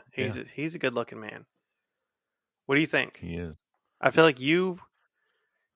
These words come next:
Speaker 1: you and,
Speaker 2: Here's
Speaker 1: and
Speaker 2: wh-
Speaker 1: Jason Kelce should be one and
Speaker 2: We
Speaker 1: one A.
Speaker 2: do look alike.
Speaker 1: <laughs>
Speaker 2: I, f-, I feel like there is some
Speaker 1: You
Speaker 2: resemblance
Speaker 1: both play
Speaker 2: there,
Speaker 1: the
Speaker 2: but
Speaker 1: same
Speaker 2: also,
Speaker 1: position.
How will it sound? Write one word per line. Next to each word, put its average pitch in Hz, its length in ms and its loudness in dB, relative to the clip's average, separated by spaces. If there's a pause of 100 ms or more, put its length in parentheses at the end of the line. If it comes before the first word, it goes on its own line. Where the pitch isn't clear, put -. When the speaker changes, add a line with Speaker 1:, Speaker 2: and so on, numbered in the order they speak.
Speaker 1:
you 151 220 4
and, 170 120 2
Speaker 2:
Here's 220 220 6
Speaker 1:
and 131 220 0
Speaker 2:
wh- - 20 -4
Speaker 1:
Jason 127 340 0
Kelce 117 640 -2
should 117 200 -10
be 117 240 -6
one 123 460 -2
and 117 160 -10
Speaker 2:
We 147 100 4
Speaker 1:
one 131 80 2
A. - 20 -8
Speaker 2:
do 117 220 6
look 101 200 4
alike. 80 440 -2 (220)
Speaker 1:
<laughs> - 200 -20
Speaker 2:
I, 98 120 0
f-, - 140 -6
I 98 120 -4
feel 107 240 2
like 92 260 2 (760)
there 101 220 2
is 98 100 0
some 95 200 -6
Speaker 1:
You 90 60 -4
Speaker 2:
resemblance 87 360 -2
Speaker 1:
both 139 160 4
play - 80 -4
Speaker 2:
there, 143 80 0
Speaker 1:
the 143 60 0
Speaker 2:
but 139 60 -6
Speaker 1:
same 147 180 -2
Speaker 2:
also, 143 280 10
Speaker 1:
position. 85 360 4